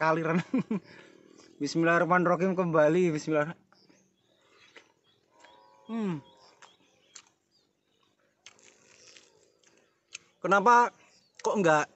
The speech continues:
kok warnanya kok putih? Tahunya kan tadi cuma aku kukus, enggak ada istilah menggoreng dalam diet Sugiarto D K. Tidak ada istilah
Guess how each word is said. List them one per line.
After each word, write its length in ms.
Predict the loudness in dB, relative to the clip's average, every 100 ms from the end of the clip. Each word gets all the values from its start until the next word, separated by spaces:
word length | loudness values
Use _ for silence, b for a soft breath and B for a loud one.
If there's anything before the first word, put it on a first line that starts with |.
| _
kok 160 | -4 2
warnanya 400 | 4 2 0 0
kok 80 | -2
putih? 240 | -4 -4
Tahunya 640 | 0 2 4 4 4 4
kan 160 | 4 2
tadi 320 | 2 2 0
cuma 160 | 2 2
aku 240 | 2 -2
kukus, 480 | -4 -2 0 0 0
enggak 160 | -2 0
ada 140 | 0 -2 -2
istilah 240 | -2 0
menggoreng 400 | 2 2 2 2
dalam 240 | 2 0 2
diet 160 | -2
Sugiarto 400 | -2 0 0 0
D 160 | -2 -2
K. 160 | -4 -8 _ _ -20 -20 _ _ _ _ -20 _ _ _ -20 _ _ _ _ _ _ _
Tidak 240 | -6 -2 0
ada 240 | 2 2
istilah 320 | 2 2 2